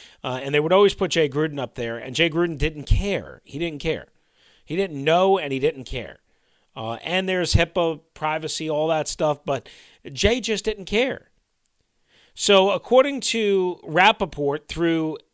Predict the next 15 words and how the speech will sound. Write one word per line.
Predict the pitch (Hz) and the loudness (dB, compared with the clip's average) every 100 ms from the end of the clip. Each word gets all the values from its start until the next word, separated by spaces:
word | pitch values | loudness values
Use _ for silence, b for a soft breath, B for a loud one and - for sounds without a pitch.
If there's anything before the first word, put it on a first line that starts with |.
| _ - | _ -2
Reuben | 160 202 214 185 | 6 8 8 2
Foster's | 185 175 175 180 147 135 | 4 4 4 -2 -6 -6
agent, | 175 196 151 139 135 - | -4 -4 -2 -4 -6 -14
Malachi | 113 151 175 220 - 190 185 190 196 b b b b - | -8 -4 -2 -2 -2 -2 -2 -4 -6 b b b b 2
Kawa, | - - 233 110 76 - _ _ _ | 4 8 6 6 -6 -10 _ _ _
Malachi | - 170 214 - 175 165 160 | -4 0 2 4 4 4 0
Kawa, | 180 180 98 - _ b b b b b b b b b - | 2 2 0 -8 _ b b b b b b b b b -2
uh, | 147 151 | 2 2
apparently | 147 208 277 339 269 | 2 4 4 4 0
Reuben | 226 226 214 | 4 4 4
Foster | 185 196 196 196 - 151 147 - | 2 4 6 6 2 0 0 -4
was | 156 156 156 151 147 147 147 135 - - _ _ _ _ _ _ _ _ _ _ _ _ _ - | -4 2 4 4 4 2 0 -2 -6 -8 _ _ _ _ _ _ _ _ _ _ _ _ _ -6
on | 190 | -2
a | 185 156 | -2 -2
trip | - - - 339 147 - | -4 -2 0 0 0 -4